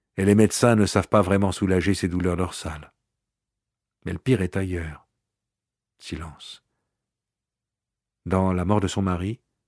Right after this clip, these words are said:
hasarda Wallander. « Ça, c'est tellement évident qu'on n'a pas besoin de le dire. Je parle des dommages cachés. » Wallander ne comprenait pas où elle voulait en venir. « La peur, » dit-elle. «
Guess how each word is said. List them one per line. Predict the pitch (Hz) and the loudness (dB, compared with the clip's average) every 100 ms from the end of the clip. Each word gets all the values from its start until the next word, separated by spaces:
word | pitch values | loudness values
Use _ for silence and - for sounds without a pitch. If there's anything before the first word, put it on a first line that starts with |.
| _ _ _ | _ _ _
hasarda | - 98 87 90 | -4 0 0 0
Wallander. « | 87 85 82 78 80 78 - _ _ _ _ _ _ - - - - - - _ | 0 -2 -4 -6 -8 -10 -16 _ _ _ _ _ _ -20 -20 -20 -20 -20 -20 _
Ça, | - | 2
c'est | 131 131 | 4 4
tellement | 135 127 127 | 4 6 6
évident | 110 113 123 | 4 4 2
qu'on | 117 107 | 4 2
n'a | 101 | 4
pas | 107 | 4
besoin | 101 95 98 | 4 2 2
de | |
le | 92 | 2
dire. | 85 80 78 - _ _ _ _ _ _ _ _ - | 0 -4 -8 -10 _ _ _ _ _ _ _ _ -14
Je | 101 104 | -4 -2
parle | - 113 98 | 2 4 4
des | 95 | 2
dommages | 95 92 87 | 2 0 -2
cachés. » | - 82 - 78 76 _ _ _ _ _ _ _ _ _ _ _ _ _ _ _ - | -4 -6 -6 -10 -16 _ _ _ _ _ _ _ _ _ _ _ _ _ _ _ -2
Wallander | 95 90 90 110 101 | 0 0 0 0 0
ne | 90 | -4
comprenait | - 90 - 85 85 | -6 -8 -6 -6 -4
pas | - 104 | 0 0
où | 101 | 0
elle | 87 | -2
voulait | 90 90 90 | -2 -4 -4
en | |
venir. « | 80 80 78 76 - _ _ _ _ _ _ _ _ _ _ _ _ _ _ | -8 -10 -12 -14 -20 _ _ _ _ _ _ _ _ _ _ _ _ _ _
La | 98 - | -6 -4
peur, » | - 131 98 78 _ _ _ _ _ - | 2 2 2 -4 _ _ _ _ _ -12
dit-elle. « | 87 - 80 80 | -8 -6 -6 -8